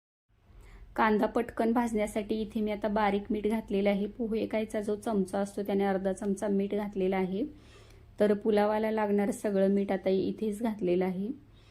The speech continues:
अ, तर मीठ घातल्यामुळे कांदा आहे तो पटकन भाजला जातो. तर आणखी थोडा वेळ याला मी असंच, अ, मिक्स करत राहणार आहे, जेणेकरून कांदा व्यवस्थित भाजला जाईल. तर थोड्या वेळाने तुम्ही बघू शकता कांदा आहे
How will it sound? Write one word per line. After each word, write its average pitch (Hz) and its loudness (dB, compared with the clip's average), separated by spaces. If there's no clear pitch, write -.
अ, 196 4
तर 196 4
मीठ 220 2
घातल्यामुळे 226 2
कांदा 214 2
आहे 214 0
तो 220 -2
पटकन 214 0
भाजला 214 2
जातो. 190 0
तर 208 0
आणखी 202 2
थोडा 202 2
वेळ 202 4
याला 190 2
मी 196 2
असंच, 196 -4
अ, 190 4
मिक्स 196 6
करत 202 2
राहणार 202 2
आहे, 196 2
जेणेकरून 196 0
कांदा 196 2
व्यवस्थित 190 0
भाजला 185 0
जाईल. 185 0
तर 208 4
थोड्या 220 4
वेळाने 214 2
तुम्ही 214 0
बघू 208 2
शकता 220 -4
कांदा 208 2
आहे 214 0